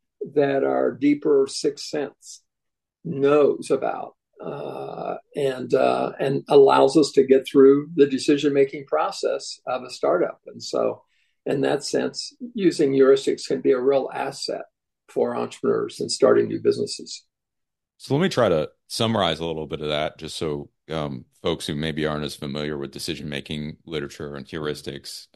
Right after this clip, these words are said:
Speaker 2: Um, so what you were arguing was, number one, um, it's not just that, uh, entrepreneurs learn to use heuristics more effectively. Like, anybody could use heuristics,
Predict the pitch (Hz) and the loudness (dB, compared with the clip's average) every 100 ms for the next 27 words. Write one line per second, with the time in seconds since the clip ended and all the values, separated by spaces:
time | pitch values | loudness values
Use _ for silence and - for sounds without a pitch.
0 | - 82 71 69 73 _ _ _ _ _ | -16 -10 -10 -12 -16 _ _ _ _ _
1 | _ _ - 95 90 80 104 110 107 87 | _ _ -4 -2 0 0 -2 -2 -2 0
2 | 67 85 82 78 73 69 71 69 - 95 | 0 -2 -4 -10 -8 -8 -6 -8 -8 -6
3 | 92 80 73 71 71 _ _ _ _ _ | -4 -4 -6 -8 -12 _ _ _ _ _
4 | - 87 80 73 71 76 _ _ _ _ | -8 -4 -4 -6 -10 -18 _ _ _ _
5 | _ _ _ 90 - 101 101 120 - 82 | _ _ _ -6 -4 -2 -2 -2 -2 -2
6 | 95 92 - - 80 73 71 73 - - | 0 0 -2 -6 -4 -2 -4 -8 -16 -20
7 | _ _ - 76 73 - 85 87 - - | _ _ -10 -8 -8 -8 -4 -4 -6 -10
8 | 82 78 76 73 71 - - 87 82 92 | -8 -6 -6 -8 -8 -12 -16 -12 -4 -2
9 | 95 82 71 80 - _ _ 95 78 78 | 0 -2 -4 -8 -14 _ _ -8 -6 -6
10 | 76 - 76 71 67 - 69 - - - | -6 -8 -8 -6 -8 -8 -10 -10 -16 -18
11 | _ 80 71 65 69 - - 58 65 71 | _ -8 -8 -6 -8 -8 -16 -16 -12 -8
12 | 65 69 113 101 85 78 71 71 73 73 | -8 -8 -6 -4 -2 -4 -4 -6 -8 -6
13 | 73 67 65 - - - | -6 -6 -6 -12 -20 -20